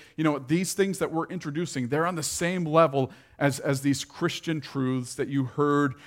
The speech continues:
before." And so with time, they begin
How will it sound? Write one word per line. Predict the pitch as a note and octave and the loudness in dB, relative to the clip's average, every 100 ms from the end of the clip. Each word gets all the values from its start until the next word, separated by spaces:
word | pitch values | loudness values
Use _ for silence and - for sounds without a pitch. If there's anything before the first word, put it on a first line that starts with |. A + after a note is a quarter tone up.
| - _ | -20 _
before." | C#3 - B3 G3+ B2+ C3 - _ _ _ | -2 0 4 6 6 2 -8 _ _ _
And | F3 | 0
so | A3 G3+ | 6 6
with | G3 G#3+ G#3+ | 8 6 6
time, | G3 B3 A#3+ G3+ | 4 6 6 6
they | F#3+ | 2
begin | E3 A3 A3+ | 2 0 0